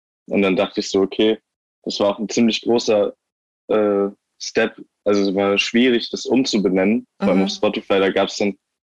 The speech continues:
Speaker 1: teilweise mal drei Wavies, dann war eine E P bei dem,
Speaker 2: Oh Gott, ja.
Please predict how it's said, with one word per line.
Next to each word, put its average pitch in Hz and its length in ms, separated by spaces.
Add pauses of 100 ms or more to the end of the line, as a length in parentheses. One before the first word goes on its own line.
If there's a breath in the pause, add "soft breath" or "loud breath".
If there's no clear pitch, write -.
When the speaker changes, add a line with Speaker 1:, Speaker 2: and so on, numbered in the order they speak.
(100)
Speaker 1:
teilweise 101 460
mal 95 300
drei 110 440
Wavies, 143 600
dann 98 160
war 90 160
eine 101 180
E 92 120
P 101 320
bei 90 160
dem, 135 640 (140)
Speaker 2:
Oh 180 100
Gott, 151 220
ja. 151 220